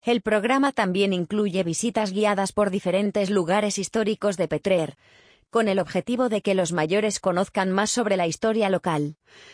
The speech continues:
y una serie de charlas en enero sobre temas de interés, como el testamento vital, para asegurar que los participantes estén bien informados y preparados en cuestiones legales y personales.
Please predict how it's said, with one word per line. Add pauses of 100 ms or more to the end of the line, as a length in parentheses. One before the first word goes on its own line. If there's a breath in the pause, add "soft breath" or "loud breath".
(160 loud breath)
y
una
serie
de
charlas
en
enero
sobre
temas
de
interés, (840 loud breath)
como
el
testamento
vital, (160)
para
asegurar
que
los
participantes
estén
bien
informados
y
preparados
en
cuestiones
legales
y
personales.